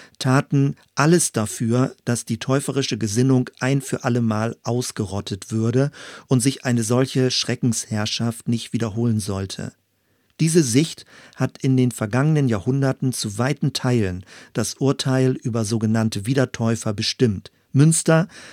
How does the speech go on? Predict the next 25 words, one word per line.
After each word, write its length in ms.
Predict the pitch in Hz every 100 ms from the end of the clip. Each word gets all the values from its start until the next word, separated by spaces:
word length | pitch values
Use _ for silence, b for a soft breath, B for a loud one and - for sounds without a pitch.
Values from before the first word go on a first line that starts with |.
| B
galt 360 | - 127 135 - -
als 460 | 117 120 120 - -
entgleiste 920 | 123 120 - 110 113 123 - - 117
Reformation, 840 | 117 - 110 110 - - 123 101 90 B B B
als 320 | 123 120 - B _
böse 480 | 135 156 160 165 156
Fratze 640 | - - 135 - 107 110 - B B
und 220 | 131 117 -
innerste 500 | 143 147 147 - 139
Dynamik 640 | 120 113 113 117 123 120
von 200 | - 117
gefährlichen 600 | 110 107 123 117 113 127
Täufersekten. 840 | - 113 107 98 92 98 _ 95 92 _ _ _ _ b b b b -
Dass 160 | 151 175
es 140 | 170
sich 180 | 165 -
bei 140 | 147
den 180 | 151 143
Entwicklungen 540 | 127 113 151 143 120
in 140 | 113 120
Münster 420 | 135 143 - 120
vorrangig 800 | - - 165 151 143 143 131 -
um 120 | 127 -
eine 300 | 123 120 113 -
Endzeitbewegung 1300 | 175 247 - - 104 107 - 101 113 110 120 135 160